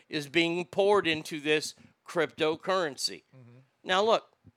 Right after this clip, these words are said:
Speaker 1: I'm not gonna tell people what to do and not to do with their life.
Speaker 2: Yeah.
Speaker 1: If you wanna do that, that's fine. But please, give me my gas and give me my coal back because I know those work.
Speaker 2: Yeah.
Speaker 1: Um,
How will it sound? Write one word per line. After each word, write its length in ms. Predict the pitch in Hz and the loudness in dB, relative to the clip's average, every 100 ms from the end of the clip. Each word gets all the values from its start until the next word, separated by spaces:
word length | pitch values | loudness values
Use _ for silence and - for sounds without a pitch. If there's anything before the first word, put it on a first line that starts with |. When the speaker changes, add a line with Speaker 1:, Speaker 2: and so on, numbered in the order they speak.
| _ _ _ _ _ 113 | _ _ _ _ _ -10
Speaker 1:
I'm 100 | 175 | -4
not 160 | 254 | -4
gonna 180 | 359 320 | -6 -12
tell 220 | - 202 | -4 -4
people 340 | 175 196 160 131 | -2 -6 -6 -8
what 320 | 135 147 _ | -8 -8 _
to 220 | - 147 139 | -10 -10 -8
do 260 | 139 151 | -8 -8
and 200 | 113 104 | -8 -10
not 200 | 113 127 - - | -10 -12 -14 -14
to 200 | 143 127 | -12 -12
do 200 | 117 127 | -12 -10
with 180 | 139 | -10
their 160 | - 127 | -8 -8
life. 320 | 120 123 196 - 123 | -6 -6 -8 -14 -20
Speaker 2:
Yeah. 140 | 120 - _ _ _ _ _ _ | -20 -20 _ _ _ _ _ _
Speaker 1:
If 240 | - 170 - | -12 -12 -10
you 140 | 180 | -10
wanna 280 | 226 226 247 | -6 -6 -6
do 220 | 190 185 | -8 -8
that, 260 | 196 202 - | -4 -6 -4
that's 220 | 190 190 | -6 -6
fine. 400 | - 196 208 120 - _ _ _ | -10 -8 -8 -10 -18 _ _ _
But 200 | - - | -6 -6
please, 480 | - 185 139 101 - - | -6 -4 -4 -6 -16 -6
give 160 | 185 | -4
me 140 | 202 185 | -2 -2
my 180 | 147 | -4
gas 520 | 123 104 101 104 110 - | -8 -10 -10 -10 -10 -12
and 120 | 131 | -8
give 140 | 156 | -8
me 60 | 143 | -8
my 140 | 113 95 | -10 -12
coal 320 | - 90 87 | -16 -16 -14
back 280 | 87 82 - - | -14 -14 -16 -16
because 280 | - 160 139 | -14 -14 -8
I 140 | 151 | -8
know 220 | 135 101 90 - | -8 -10 -18 -20
those 240 | 98 - | -20 -20
work. 380 | 92 101 117 _ | -18 -18 -20 _
Speaker 2:
Yeah. 160 | 127 123 - - - - - _ 139 | -18 -18 -20 -20 -20 -20 -20 _ 0
Speaker 1:
Um, 420 | 156 156 151 | 2 4 2